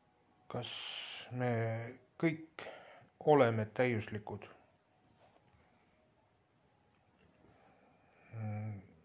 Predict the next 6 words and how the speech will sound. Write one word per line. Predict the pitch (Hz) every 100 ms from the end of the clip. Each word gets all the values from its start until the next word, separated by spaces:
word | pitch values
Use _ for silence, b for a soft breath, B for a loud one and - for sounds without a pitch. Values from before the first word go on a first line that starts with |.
| - - 123
näiteks, | 117 113 - 113 - - - - - - - _ _ _ b b b b b b b b _ _ _ _ - - 113
äh, | 110 104 104 104 - _ _ _ _ _ _ _ _ - - - - 123 120
minule | 123 131
meeldib | 135 135 131 127 -
vahepeal | 131 127 131 131 123 B B B B B B B B -
kasvatada | - 113 123 - - 131 135